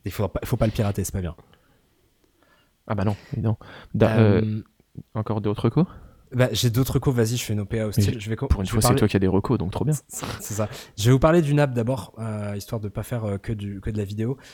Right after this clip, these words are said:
Speaker 1: Euh, il y a une app que j'adore en ce moment et que j'utilise à mort et je suis, euh, déçu de pas l'avoir su plus tôt. Ça s'appelle Aftership.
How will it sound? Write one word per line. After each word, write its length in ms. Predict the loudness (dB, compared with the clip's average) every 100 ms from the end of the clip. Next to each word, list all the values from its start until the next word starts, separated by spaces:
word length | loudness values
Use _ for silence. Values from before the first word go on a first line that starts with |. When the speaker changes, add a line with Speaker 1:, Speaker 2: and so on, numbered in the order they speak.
| -20 -8
Speaker 1:
Euh, 720 | -4 -2 -2 -2 -2 -4 -4 -6 -2
il 60 |
y 60 | 0
a 20 |
une 140 | 2
app 160 | 2 2
que 100 | 0
j'adore 500 | 0 2 2 -2 -12
en 40 | -14
ce 100 | -6
moment 380 | -2 -2 -2 -4
et 80 | -8
que 100 | -10
j'utilise 380 | -10 -10 -6 -2
à 60 |
mort 280 | -2 -2 -2
et 80 | -6
je 100 | -6
suis, 380 | -8 -8 -6 -6
euh, 420 | -6 -8 -10 -12 -14 -14 -14
déçu 460 | -14 -8 -4 -4 -4
de 40 |
pas 140 | 0 0
l'avoir 260 | 2 -2
su 180 | -4 -8
plus 140 | -6 -4
tôt. 180 | -4 -4 -16 -18
Ça 100 | -6
s'appelle 220 | 0 0 0
Aftership. 580 | -4 -2 -4 -2 -6